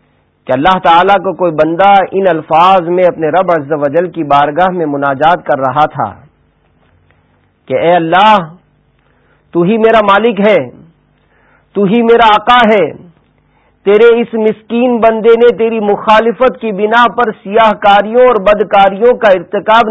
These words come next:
نہیں کیا، بلکہ نفس کی خواہشات نے مجھے اندھا کر دیا تھا اور شیطان نے مجھے غلط راہ پر ڈال دیا تھا،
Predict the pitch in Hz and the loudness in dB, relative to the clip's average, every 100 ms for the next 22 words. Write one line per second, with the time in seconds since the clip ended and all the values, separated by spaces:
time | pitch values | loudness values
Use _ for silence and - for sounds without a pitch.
0 | 190 180 247 262 277 233 139 110 _ _ | -2 -2 -4 0 2 2 0 -6 _ _
1 | _ _ _ _ _ _ _ _ 139 208 | _ _ _ _ _ _ _ _ -2 -2
2 | 247 - 196 175 269 285 - 254 - 202 | -2 -4 -4 0 -2 -2 -6 -8 0 0
3 | 196 180 196 185 196 185 185 185 170 160 | 0 -2 -2 0 0 -2 -6 -4 -6 -4
4 | 170 - 139 139 170 196 151 135 131 131 | -4 -4 -10 -4 -2 -2 -2 -6 -6 -6
5 | 113 104 101 _ _ _ _ _ _ _ | -6 -14 -18 _ _ _ _ _ _ _
6 | _ _ - 185 190 208 208 233 269 269 | _ _ -2 -2 2 0 2 2 2 4
7 | 254 240 220 262 208 202 254 214 202 214 | 2 2 2 2 4 2 0 0 0 2
8 | 240 226 208 185 190 175 175 202 196 151 | 2 0 0 2 0 -2 0 0 0 -6
9 | 107 | -6